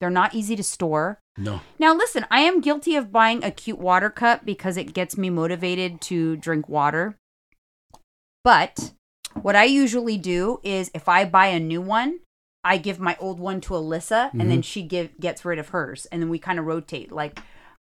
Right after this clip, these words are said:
Speaker 1: I gave her my Stanley Cup recently 'cause I got a new one, and now we're both on the Stanley Cup, so we share. So that's a good way of getting a use out of it. But I'll use the same cup for, like,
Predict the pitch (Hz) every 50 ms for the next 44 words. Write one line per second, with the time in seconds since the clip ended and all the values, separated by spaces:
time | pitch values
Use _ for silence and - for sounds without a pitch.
0 | _ - 175 175 170 170 170 175 165 156 147 - - 170 170 - 190 185 185 180
1 | 180 - - 233 233 247 247 226 202 180 - - - 170 160 156 - - 170 160
2 | 151 - 180 - 165 170 160 - 170 151 156 160 160 170 160 160 165 180 190 190
3 | 185 170 165 160 156 156 160 160 151 147 156 151 165 160 156 156 - - 180 165
4 | 165 160 - 156 143 - 165 160 156 147 - - - 170 151 147 147 160 196 254
5 | - _ - - - - _ - - - 214 185 160 170 160 175 - - 196 175
6 | 175 190 180 170 175 170 170 170 170 165 - 180 170 175 170 165 165 160 170 -
7 | - 208 190 196 190 208 220 202 - 208 214 247 320 359 240 180 175 202 240 262
8 | 269 247 208 - - 180 - - - 196 196 202 196 - - - 175 185 - -
9 | - 208 196 175 165 160 156 151 - - -